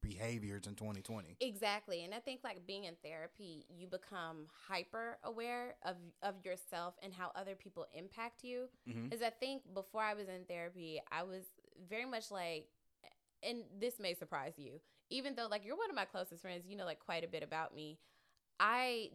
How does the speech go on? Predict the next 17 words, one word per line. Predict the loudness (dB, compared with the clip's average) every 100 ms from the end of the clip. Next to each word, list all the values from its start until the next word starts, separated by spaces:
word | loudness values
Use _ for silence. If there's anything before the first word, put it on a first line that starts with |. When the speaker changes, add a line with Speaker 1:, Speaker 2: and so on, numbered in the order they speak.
| -2
Speaker 2:
didn't | -2 -2 0
realize | 2 2 0
until | -6 -4 -2
very | 0 0 0
recently | -2 -6 -8 -8 -4 -4 -4 -8 -14 _ -2
that | -2 4
I | 2
kind | 2 -4 -2
of | -4 2
operate, | 4 4 2 2 2 2 0 -6 -12 _ 2
um, | 2 2 -2 -8 -8
from | -4
a | -4
place | -2 -2 -2
of | -4 -2
overextension | -2 -4 -4 -4 -4 -4 -6 -6 -6
in | -4 -4 -4